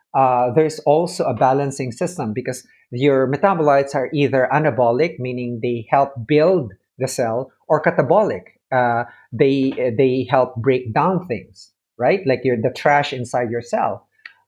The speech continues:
Um, so there's, um, a balance between, uh, anabolism and catabolism, you know, according to the life cycle of an organism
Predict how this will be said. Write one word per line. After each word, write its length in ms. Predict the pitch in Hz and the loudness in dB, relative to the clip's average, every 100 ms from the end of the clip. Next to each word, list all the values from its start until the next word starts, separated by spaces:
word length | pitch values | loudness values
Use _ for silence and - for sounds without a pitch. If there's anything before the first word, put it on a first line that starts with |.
| 139 | 0
Um, 500 | 135 127 123 127 131 _ _ | 2 2 0 -4 -10 _ _
so 320 | - 165 143 | 0 2 4
there's, 420 | 156 151 147 - | 4 2 0 -2
um, 380 | 151 135 131 131 - - | 0 2 0 -4 -12 -4
a 60 | 139 | 0
balance 500 | 143 135 160 165 - | 2 2 0 -4 -4
between, 540 | 143 143 147 139 135 139 | -4 -2 -2 -2 -2 -2
uh, 240 | 131 123 | -2 -2
anabolism 680 | 135 135 135 131 127 - 127 | 0 0 2 2 0 -4 -8
and 140 | 123 | -8
catabolism, 840 | 120 123 117 127 185 185 147 175 214 - - _ | -6 -4 -4 -2 -2 -2 -2 -2 -2 -6 -20 _
you 80 | 143 | 0
know, 120 | 139 | 0
according 680 | 135 - 151 151 156 160 156 | 0 2 4 4 2 0 0
to 120 | 139 | 0
the 280 | 120 120 120 - _ 123 | 2 2 0 -4 _ 0
life 300 | 131 160 - | 2 2 0
cycle 420 | - 131 135 120 | 0 0 2 0
of 80 | 113 | -2
an 60 | 113 | -6
organism 720 | 120 123 151 - 123 120 | -6 -4 -6 -6 -8 -10